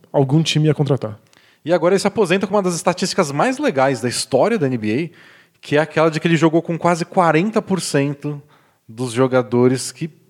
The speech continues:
Speaker 2: existiram na N B A.
Speaker 1: Em todos
Speaker 2: Em
Speaker 1: os
Speaker 2: todos
Speaker 1: tempos
Speaker 2: os
Speaker 1: da N B A.
Speaker 2: tempos. Então acho que, acho que é trinta e oito por cento o número certo, né? Que ele jogou co-, no time dele, ao lado dele ou contra. Então desde o do ano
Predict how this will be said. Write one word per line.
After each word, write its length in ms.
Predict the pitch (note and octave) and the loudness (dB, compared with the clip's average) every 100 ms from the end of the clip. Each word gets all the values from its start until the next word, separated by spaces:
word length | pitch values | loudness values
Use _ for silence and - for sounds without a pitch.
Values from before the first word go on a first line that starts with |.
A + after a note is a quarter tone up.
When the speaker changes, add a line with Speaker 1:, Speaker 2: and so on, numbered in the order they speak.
| _ _ | _ _
Speaker 2:
existiram 720 | D#3+ D#3 F#3 - - A#3+ D3 | -6 -4 -2 0 2 4 4
na 100 | A#2+ | 2
N 100 | A2+ G#2+ | -2 -4
B 240 | G2 F#2 _ - | -6 -10 _ -4
A. 40 | |
Speaker 1:
Em 60 | D#3+ | -2
todos 320 | - F#3+ G#3+ | 0 -2 0
Speaker 2:
Em 40 | |
Speaker 1:
os 40 | A3+ | 0
Speaker 2:
todos 140 | F3 | 0
Speaker 1:
tempos 180 | G3+ A#3+ | 2 0
Speaker 2:
os 80 | F3+ | 0
Speaker 1:
da 60 | D#3 | 0
N 140 | C3+ | 0
B 60 | B2 | -2
A. 40 | |
Speaker 2:
tempos. 280 | G#2+ - - _ _ _ _ | -4 -12 -20 _ _ _ _
Então 200 | A2 G#2+ | -14 -4
acho 140 | B2 - | -4 -2
que, 60 | |
acho 140 | D#3 - | -6 -2
que 60 | |
é 40 | D3 | -2
trinta 240 | F#3 B3 | -2 0
e 40 | A#2+ | 2
oito 260 | D#3+ F#3+ | 2 0
por 120 | - G#2 | -8 -8
cento 300 | A2+ G#2+ G#2 | -8 -6 -4
o 20 | |
número 280 | G#2+ G2+ F#2+ | -4 -2 -2
certo, 380 | A2 G2 - | -2 -2 -4
né? 160 | G#2 B2 - - - - - - _ _ _ | -6 -6 -10 -20 -20 -20 -20 -20 _ _ _
Que 600 | B2 B2 A#2+ A#2 A#2 A#2 | -2 0 2 2 2 2
ele 100 | A#2+ | 0
jogou 300 | B2+ D3 D3 C#3+ | 0 0 0 -2
co-, 140 | E3 | -2
no 160 | D#3 G3 | -2 -2
time 280 | - E3+ | 0 0
dele, 240 | C3+ C#3+ F3 | 2 0 0
ao 80 | C3 | 0
lado 260 | D3+ D3+ | 0 0
dele 220 | C3 D3+ | 0 0
ou 100 | F3 | 0
contra. 560 | F3 C#3+ B2+ A2+ A2 F#2 - _ _ _ | 0 -2 -2 -2 -4 -4 -14 _ _ _
Então 180 | C3 C3+ | -2 0
desde 380 | C3+ D3+ C#3+ D3 | 2 2 2 2
o 140 | C#3 | 2
do 180 | C3 B2+ | 4 4
ano 500 | B2+ B2+ A#2+ A2+ | 4 2 0 -2